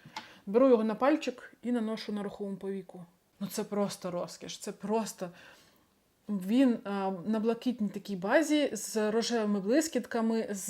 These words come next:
золотистими, з блакитними, з зеленими блискітками. Це дуже красиво.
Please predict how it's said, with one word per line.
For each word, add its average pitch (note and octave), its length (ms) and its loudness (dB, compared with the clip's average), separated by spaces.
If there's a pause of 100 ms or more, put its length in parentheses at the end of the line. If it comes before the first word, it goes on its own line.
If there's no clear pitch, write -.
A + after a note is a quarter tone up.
(160)
золотистими, C4 760 2
з - 40 -4
блакитними, A#3 800 0
з G#3 80 -2
зеленими B3 460 6
блискітками. A3 580 0 (320)
Це A#3+ 120 8
дуже G3+ 300 4
красиво. E3 540 -10